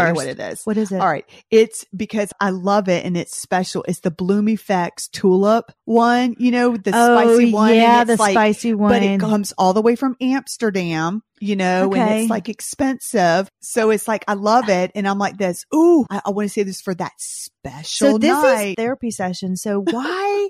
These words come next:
Speaker 1: <laughs>
Speaker 2: don't you feel like you can use that every other night or when you need it? Why,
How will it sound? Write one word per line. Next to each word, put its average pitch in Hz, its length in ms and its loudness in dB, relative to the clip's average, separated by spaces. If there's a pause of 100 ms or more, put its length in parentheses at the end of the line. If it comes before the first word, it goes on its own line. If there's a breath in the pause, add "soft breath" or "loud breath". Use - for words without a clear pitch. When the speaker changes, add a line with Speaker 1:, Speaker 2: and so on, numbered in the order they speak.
(120)
Speaker 1:
<laughs> - 120 -20
Speaker 2:
don't 277 240 0
you 240 140 -6
feel 196 800 -6 (300)
like 196 340 -2
you 226 160 -4
can 185 520 -4 (400)
use 220 340 -2
that 170 560 -2
every 214 260 0
other 202 200 0
night 180 220 0
or 175 80 -2
when 175 120 -4
you 175 100 -2
need 170 140 -2
it? 165 160 -6
Why, 269 420 0